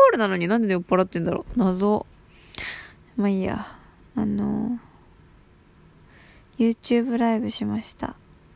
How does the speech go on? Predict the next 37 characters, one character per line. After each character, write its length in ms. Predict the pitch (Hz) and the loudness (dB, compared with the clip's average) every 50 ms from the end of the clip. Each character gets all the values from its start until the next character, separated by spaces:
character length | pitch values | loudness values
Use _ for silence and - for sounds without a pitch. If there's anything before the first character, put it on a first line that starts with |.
| - - - | -20 -8 -4
で、 260 | - 208 208 214 240 - - - - - - - - - - - | -2 0 0 -2 -4 -6 -12 -20 -20 -20 -20 -20 -20 -12 -4 -2
YouTube 640 | 220 214 214 - - - 226 220 214 240 208 208 | -2 -2 -2 -2 -2 -2 0 0 0 -2 -2 -2
は、 480 | 214 233 262 269 254 233 220 - - - - - - - - - - - - - - - - | 0 0 0 2 2 0 0 -2 -6 -10 -14 -20 -20 -20 -20 -20 -20 -20 -20 -20 -16 -8 -4
も 140 | 208 202 208 | -4 -2 -2
う 20 | |
数 260 | - - 220 214 214 | -2 -2 -2 0 0
字 160 | 220 226 214 | 0 -2 -2
や 160 | 214 214 214 208 | 0 0 0 -2
お 60 | 208 | -2
金 260 | - - 208 208 208 | -2 -2 -2 0 0
の 140 | 214 208 220 | -2 -4 -4
た 160 | - 220 214 | -4 -2 -2
め 120 | 220 220 | -2 -2
に 360 | 214 202 202 202 196 202 - - - - - - - - - - - - - - - - - - - - - | -2 -2 -2 -2 -2 -4 -6 -10 -14 -20 -20 -20 -20 -20 -20 -20 -20 -20 -20 -20 -20 -20 -20 -20 -18 -8 -4
や 100 | 226 208 | -4 -4
っ 40 | 202 | -4
た 240 | - - 208 208 | -4 -4 -2 -2
り、 340 | 202 208 208 208 202 - - - - - - - - - - - - - - - - - - - - - | 0 0 -2 -2 -4 -6 -8 -12 -20 -20 -20 -20 -20 -20 -20 -20 -20 -20 -20 -20 -20 -20 -20 -16 -12 -8
あ 20 | 208 | -8
の、 60 | 214 | -6
藤 240 | 202 220 202 202 202 | -4 -4 -4 -2 -4
井 60 | 202 | -4
風 260 | - - 208 214 214 226 | -4 -4 -4 -4 -4 -4
さ 140 | - 233 | -4 -4
ん 60 | 226 233 | -2 -4
の 120 | 233 240 | -4 -6
チ 80 | - 247 | -6 -4
ャ 80 | 247 | -4
ン 60 | 240 | -2
ネ 100 | 240 247 | -2 -2
ル 160 | 247 247 247 247 | -2 -2 -2 -2
を 220 | 240 226 240 - - - - - - - - - - - - - | -2 -4 -6 -8 -12 -18 -20 -20 -20 -20 -20 -20 -20 -20 -14 -8
自 140 | - 202 | -6 -4
分 280 | 202 202 202 202 196 196 | -2 -2 -2 -2 -2 -2
の、 360 | 196 202 196 196 196 202 - - _ _ - - - - _ _ _ - - - - - _ - - - - - - - - - - - - - - - - - - - - | -2 -2 -2 -2 -4 -4 -8 -10 _ _ -20 -20 -20 -20 _ _ _ -20 -20 -20 -20 -20 _ -20 -20 -20 -20 -20 -20 -20 -20 -20 -20 -20 -20 -20 -20 -20 -20 -20 -20 -16 -10
自 200 | 202 208 190 185 | -6 -4 -2 -2
分 500 | 190 196 208 226 233 240 240 233 240 | -2 -2 -2 -2 -2 -2 -2 -4 -6